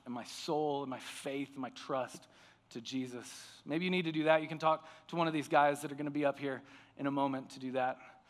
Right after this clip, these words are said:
But really, what I want you to remember is that being interconnected to the church is gonna help you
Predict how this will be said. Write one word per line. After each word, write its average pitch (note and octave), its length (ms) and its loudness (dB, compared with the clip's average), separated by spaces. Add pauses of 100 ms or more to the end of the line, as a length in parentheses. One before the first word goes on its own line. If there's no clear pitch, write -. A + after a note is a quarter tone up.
(760)
But E3 220 4
really, F#3+ 360 6
what D#3 180 4
I D#3 100 10
want E3 280 0
you E3+ 80 2
to D#3 80 2
remember D3 480 2
is C3+ 140 -4
that C3 220 -6
being E3+ 560 2
interconnected D#3+ 1000 0
to E3+ 100 -6
the D#3 80 -4
church D#3 480 -6
is B2+ 80 -10
gonna C#3 160 -2
help E3+ 400 -2
you E3+ 260 -2